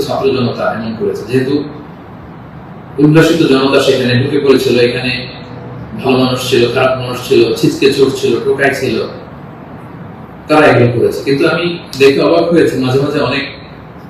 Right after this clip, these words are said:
ভালো ফ্যামিলির ছেলে পেলে অথবা নামাজি দেখে প্র্যাকটিসিং মনে হয়, তারাও এরকম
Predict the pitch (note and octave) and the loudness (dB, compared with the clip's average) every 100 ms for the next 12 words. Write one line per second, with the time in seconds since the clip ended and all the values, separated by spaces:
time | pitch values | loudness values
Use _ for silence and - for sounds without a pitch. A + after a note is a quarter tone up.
0 | A#2 C#3 E3+ E3+ E3 D#3 C#3+ C#3+ C#3 C3+ | -2 2 2 4 2 2 0 2 4 4
1 | G2 F#2 - - - - - C#3 C#3 C#3 | 0 -2 -10 -18 -18 -8 -2 2 2 2
2 | E3+ E3 D3 G2+ - - - - C3 C3+ | 2 2 0 -2 -6 -12 -16 -2 0 2
3 | D3 D#3+ E3+ - D3 C3+ A#2 G#2 - C3+ | 2 0 0 -4 -4 -4 -4 -4 -4 -2
4 | - D#3+ C#3+ C3 | 2 2 2 -2